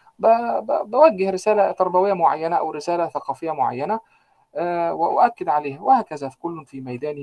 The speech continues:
إن شاء الله. ربنا سبحانه وتعالى يوفقنا وإياكم لكل خير، ويدفع عنا وعنكم كل شر.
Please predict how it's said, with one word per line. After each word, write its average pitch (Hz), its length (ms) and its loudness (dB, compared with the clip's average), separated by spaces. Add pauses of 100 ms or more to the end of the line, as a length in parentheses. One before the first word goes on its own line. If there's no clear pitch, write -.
إن 123 60 -12
شاء - 240 -6
الله. 190 260 0 (420)
ربنا 143 200 -10
سبحانه 139 300 -8
وتعالى 127 280 -4
يوفقنا 123 400 -8
وإياكم 123 460 -12
لكل 120 280 -16
خير، 170 360 -6 (280)
ويدفع 139 280 -4
عنا 131 260 -4
وعنكم 120 280 -4 (120)
كل 117 160 -14
شر. - 180 -20